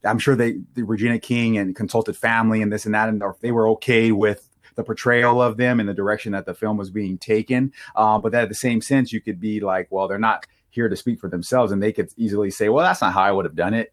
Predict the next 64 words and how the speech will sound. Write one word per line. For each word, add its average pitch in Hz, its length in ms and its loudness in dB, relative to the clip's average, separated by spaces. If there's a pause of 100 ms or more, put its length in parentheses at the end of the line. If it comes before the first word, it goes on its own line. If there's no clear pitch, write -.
You 104 140 -2
know, 110 180 2
<laughs> 113 140 4
like, 104 120 0 (520)
hey, 147 140 4
that's 123 200 2
not, 123 220 2
that's, 143 260 0
that's 151 240 0
a 143 40 2
little 139 140 6
out 123 140 4
of 113 160 0
character 123 340 0
for 104 140 -6
me. 104 160 -4
And 110 100 -2
that's 135 220 -2
where 123 280 0 (180)
I 113 100 -2
guess 120 340 -2 (400)
I'm 139 180 4
probably 147 200 4
gonna 135 120 4
have 123 100 0
to 120 40 -4
go 123 160 2
back 120 180 2
and 107 120 -2
watch 120 220 2
it - 20 2
maybe 117 240 0
a, 92 100 -4 (120)
a 90 160 -4
second 135 280 -4
or 123 120 -4
even 147 180 0
a 127 80 0
third 165 260 0
time 107 300 0
just 113 220 -8
to 127 80 -8
kinda 117 320 0 (320)
dissect 123 600 2
what 123 320 0
was, 110 460 -2 (100)
um, 90 400 0
fact 127 360 0
versus 98 280 -4
fiction, 87 440 -4 (320)
you 120 180 0
know, 110 200 4
because 110 360 0 (180)
there's 113 120 0
a 117 40 4
lot 123 140 6
of 131 60 0
parts 117 240 0
where 110 100 0
they 101 140 -6
kind 127 200 -2
of, 110 220 -2
it 117 120 -4
was 113 260 -6